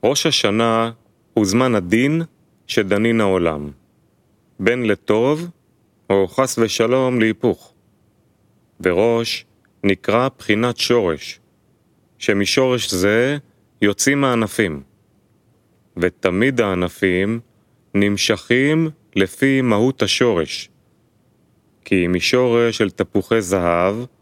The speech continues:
לא יימשך ענפים של תפוחי עץ. והשורש והראש שהאדם מסדר לעצמו בתחילתו, כן הולך וממשיך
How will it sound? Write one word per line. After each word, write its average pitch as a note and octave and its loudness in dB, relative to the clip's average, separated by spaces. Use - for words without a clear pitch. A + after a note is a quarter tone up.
לא A#2 4
יימשך C3 0
ענפים C3 0
של G#2+ -2
תפוחי A#2+ 0
עץ. - -8
והשורש F2+ 0
והראש F2+ 0
שהאדם A#2 0
מסדר A2 0
לעצמו G2+ 0
בתחילתו, G2 -2
כן C3+ 0
הולך B2 0
וממשיך G#2 0